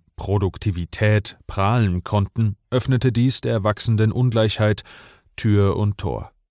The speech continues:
Wie wir in Kapitel drei, das sich mit der Entwicklung volkswirtschaftlicher Gesamtrechnungen befasst,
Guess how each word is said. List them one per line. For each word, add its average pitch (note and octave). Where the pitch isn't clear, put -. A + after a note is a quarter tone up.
Wie G#2
wir A2
in G#2+
Kapitel A#2
drei, F2+
das G#2
sich G#2+
mit A2
der A2
Entwicklung A2
volkswirtschaftlicher A2
Gesamtrechnungen G#2
befasst, G#2